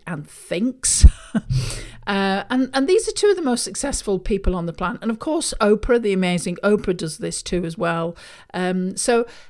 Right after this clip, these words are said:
you know, if it's good enough for them, then it's good enough for us. Because what happens is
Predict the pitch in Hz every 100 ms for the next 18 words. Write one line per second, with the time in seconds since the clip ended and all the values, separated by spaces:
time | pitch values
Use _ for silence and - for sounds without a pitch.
0 | - 285 285 - 285 - 311 - - 262
1 | 254 233 226 - - 185 214 185 165 -
2 | - - 185 180 - 190 - 175 214 208
3 | 185 170 - 190 165 196 240 202 285 277
4 | - 302 - 269 254 226 175 - -